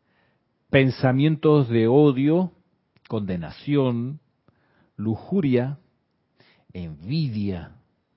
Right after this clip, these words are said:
celos, crítica, miedo, duda o suspicacia,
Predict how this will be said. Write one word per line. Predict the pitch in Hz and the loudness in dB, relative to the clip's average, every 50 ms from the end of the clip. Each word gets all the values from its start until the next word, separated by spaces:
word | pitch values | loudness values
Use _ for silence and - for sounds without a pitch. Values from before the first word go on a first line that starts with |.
| _ _ _ _ _ _ - - - - - | _ _ _ _ _ _ -20 -20 -16 -4 0
celos, | 196 233 233 175 135 104 92 - - - - - - - _ _ _ | 4 4 4 4 2 0 -2 -6 -14 -20 -20 -20 -20 -20 _ _ _
crítica, | - 143 185 220 180 151 131 113 92 - 98 98 - _ _ _ _ _ _ _ _ _ | -6 -4 -4 -4 -4 -4 -6 -6 -6 -10 -16 -16 -18 _ _ _ _ _ _ _ _ _
miedo, | - 117 120 135 175 220 220 151 110 98 85 80 78 - _ _ _ _ _ _ _ _ _ _ _ _ - | -10 -4 -2 0 2 4 4 2 2 0 -4 -6 -12 -18 _ _ _ _ _ _ _ _ _ _ _ _ -20
duda | 120 120 120 220 247 240 165 117 95 87 82 82 - _ _ _ _ _ _ _ _ _ _ _ | -10 -4 -2 0 0 0 0 -2 -4 -4 -6 -12 -18 _ _ _ _ _ _ _ _ _ _ _
o | - 120 | -4 -2
suspicacia, | - - 151 120 - - 131 117 - - 214 202 190 - - - 113 104 90 82 82 | -2 0 -2 -2 -2 -4 -6 -6 -6 -4 -4 -4 -4 -6 -10 -10 -8 -8 -8 -8 -10